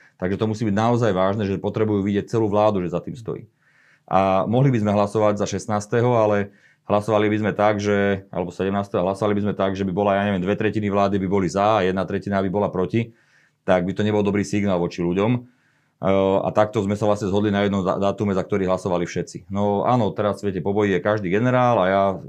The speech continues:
si aj teraz sám veľmi úprimne spýtujem svedomie a povedal som si už dávnejšie, že jednoducho mali sme trvať na tom, na tom sedemnástom, ako to Marek navrhoval, ako to navrhovala pandemická komisia.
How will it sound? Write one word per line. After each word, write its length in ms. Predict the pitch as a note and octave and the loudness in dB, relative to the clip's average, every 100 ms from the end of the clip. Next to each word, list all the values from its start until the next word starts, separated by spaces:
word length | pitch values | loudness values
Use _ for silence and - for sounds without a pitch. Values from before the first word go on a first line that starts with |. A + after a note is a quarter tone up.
| - | -18
si 160 | - G#2 | -2 -2
aj 80 | F#2 | 0
teraz 400 | G2 F2+ - - | 0 -2 -4 0
sám 240 | A2 G#2 | 0 2
veľmi 160 | G#2+ G2 | 2 2
úprimne 320 | F#2+ G#2 G2 | 0 0 0
spýtujem 400 | - G2 G#2 F2 | -2 -2 -2 -2
svedomie 400 | G2 G#2+ G#2+ G2 | -2 -2 0 -2
a 80 | F2+ | -2
povedal 320 | F#2 F#2+ F#2+ | -2 -2 -4
som 160 | G2 | -6
si 80 | F#2+ | -6
už 160 | F#2 F2 | -6 0
dávnejšie, 560 | G#2+ G#2+ F2+ E2+ F#2 A#2 - _ _ _ _ _ E2+ | 2 2 -2 -2 -4 -4 -6 _ _ _ _ _ -6
že 200 | F2 F#2+ G2 | -2 0 0
jednoducho 240 | G2 G2 | -2 0
mali 160 | G#2 G2 | 2 2
sme 160 | F#2+ | -2
trvať 200 | G2 F#2+ F2+ | -2 0 -2
na 60 | F2 | -2
tom, 320 | F2+ F2 F2 - | -2 -2 -6 -6
na 160 | F#2 | -4
tom 80 | F#2 | -2
sedemnástom, 640 | E2 F2+ F#2 F2+ - G2+ | -2 -2 -2 -4 -2 -2
ako 160 | F2+ E2 | -2 -4
to 80 | F#2+ | -2
Marek 240 | F#2+ E2+ | -2 0
navrhoval, 400 | F2 F#2 G2 G2 F2 | -2 -2 -2 0 0
ako 80 | F2 | -2
to 80 | F2 | -4
navrhovala 400 | F2+ F2+ F2+ F2+ | -2 -2 -2 -2
pandemická 480 | F2+ F2+ E2+ F2 | -2 -4 -4 -6
komisia. 560 | F#2+ F2+ - G2+ G#2+ | -4 -6 -2 0 0